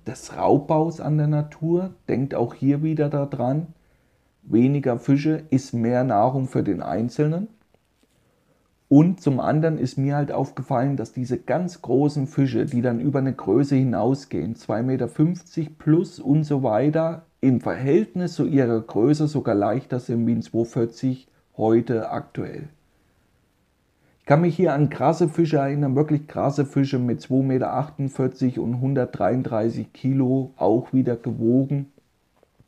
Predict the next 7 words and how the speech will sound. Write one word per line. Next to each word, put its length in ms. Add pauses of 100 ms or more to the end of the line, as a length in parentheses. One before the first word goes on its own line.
(140)
nicht 260
geschätzt, 600 (1300)
die 360 (460)
von 300
ihren 160
Proportionen 1200 (600)
wirklich 600